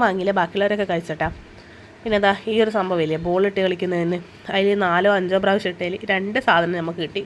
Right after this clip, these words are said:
ബാക്കി പൈസയൊക്കെ പോയി. പിന്നെ പിള്ളേർക്ക് കുറച്ച് കളിക്കുന്ന സാധനങ്ങളൊക്കെ വാങ്ങി. ഹൈറുവിൻ്റെ തലയിൽ ദേ രണ്ട് കൊമ്പുള്ള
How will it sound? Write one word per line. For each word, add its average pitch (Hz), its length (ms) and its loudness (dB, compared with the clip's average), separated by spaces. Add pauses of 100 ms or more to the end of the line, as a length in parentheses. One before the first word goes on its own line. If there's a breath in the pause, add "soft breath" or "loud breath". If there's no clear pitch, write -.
ബാക്കി 175 260 -2
പൈസയൊക്കെ 156 380 -6
പോയി. - 120 -10 (960 loud breath)
പിന്നെ 262 220 -4
പിള്ളേർക്ക് 185 480 0 (120)
കുറച്ച് 180 340 -4
കളിക്കുന്ന 170 420 -4 (100)
സാധനങ്ങളൊക്കെ 170 680 -4
വാങ്ങി. 185 260 -2 (920 loud breath)
ഹൈറുവിൻ്റെ 214 460 0
തലയിൽ 202 280 0 (100)
ദേ 190 60 -4 (120)
രണ്ട് 196 260 -4 (140)
കൊമ്പുള്ള 185 380 0